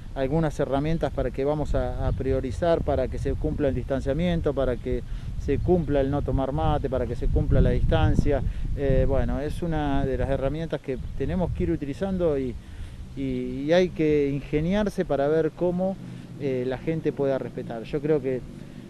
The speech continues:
de protocolos y de saber qué,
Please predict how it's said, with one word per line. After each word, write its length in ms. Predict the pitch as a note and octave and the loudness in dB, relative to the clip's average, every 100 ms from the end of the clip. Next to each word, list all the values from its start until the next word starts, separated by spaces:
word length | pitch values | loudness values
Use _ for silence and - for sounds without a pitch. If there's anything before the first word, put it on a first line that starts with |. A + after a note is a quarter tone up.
| - | -8
de 80 | C3+ | -8
protocolos 920 | - B2+ C3+ C3 E3+ E3+ D#3 D#3+ D#3 - | -4 -4 -2 4 6 8 6 4 0 -8
y 240 | C#3 B2+ | -4 -4
de 640 | A#2+ B2 B2 B2 A#2+ A#2+ A#2 | -4 -4 -4 -4 -4 -4 -6
saber 400 | - C3 D3+ C#3+ - | -4 0 0 0 -4
qué, 720 | - D3 C#3+ C#3 C3 B2 A#2 | -2 0 2 2 0 -2 -6